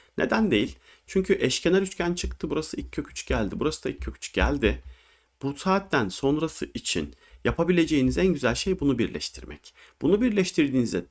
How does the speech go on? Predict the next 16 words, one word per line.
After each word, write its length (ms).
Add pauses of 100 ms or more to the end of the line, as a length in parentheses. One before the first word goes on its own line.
(120)
dört 240
kök 200
üçe 220
iki 320
kök 160
üç 180
görüyorsunuz. 680
Otuz, 240
altmış, 260
doksan 280
olduğunu 340
anlayıp 340
doksan 400
getirip, 360
doksan 400
getirip 400